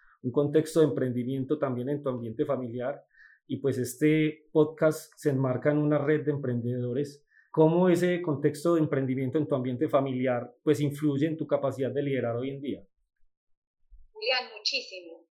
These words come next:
Speaker 2: muchísimo, muchísimo. Yo creo que los seres humanos estamos todos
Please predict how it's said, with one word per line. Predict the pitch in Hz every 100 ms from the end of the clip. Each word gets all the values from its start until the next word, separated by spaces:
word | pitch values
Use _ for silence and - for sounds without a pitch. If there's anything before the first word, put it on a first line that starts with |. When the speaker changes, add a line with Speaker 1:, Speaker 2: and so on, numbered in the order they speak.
| _ -
Speaker 2:
muchísimo, | 226 - 262 247 269 277
muchísimo. | 240 - 254 240 214 214
Yo | 214
creo | 240 269
que | 277 240
los | 220
seres | 214 208 269
humanos | 233 208 214 262
estamos | - 196 214 -
todos | 269 254 262 262 -